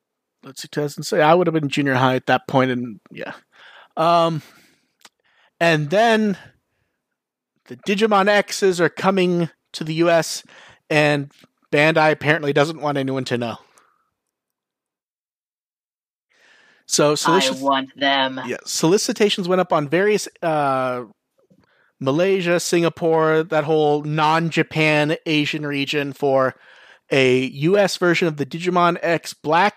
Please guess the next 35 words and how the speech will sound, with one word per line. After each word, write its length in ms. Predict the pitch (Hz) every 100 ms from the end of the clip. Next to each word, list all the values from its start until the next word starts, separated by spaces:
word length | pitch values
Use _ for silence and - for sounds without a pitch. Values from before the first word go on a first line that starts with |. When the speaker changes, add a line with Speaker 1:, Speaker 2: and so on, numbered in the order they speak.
| _
Speaker 1:
Digimon 340 | - 151 175 160
X 200 | 156 -
White, 360 | 160 180 185 - - - _ -
and 160 | 175 175
a 160 | 165
handful 580 | 139 - 247 294 - 262
of 100 | 214
stores 360 | - 202 185 170
also 340 | 175 190 -
listed 320 | 196 175 175
red 220 | 151 170 175
and 200 | 151 131
blue. 400 | 147 151 120 -
At 180 | 151 -
the 60 |
moment, 280 | 180 233 233
we're 80 | 185
not 180 | 185 196
sure 140 | 196
if 100 | -
those 200 | 175 165
are 100 | 165 _
actually 520 | 151 156 - - 185 175
two 200 | - 190
more 180 | 185
colors, 580 | 185 202 196 202 214 - _ _ - - - -
or 140 | 185
if 80 | 180
it's 140 | 170
something 320 | - 175 190
where, 100 | 175
like, 220 | 170 165 -
the 80 |
solicitations 840 | 143 170 170 - 180 175 180 170 - _ _ _ -
said 460 | - 160 151 135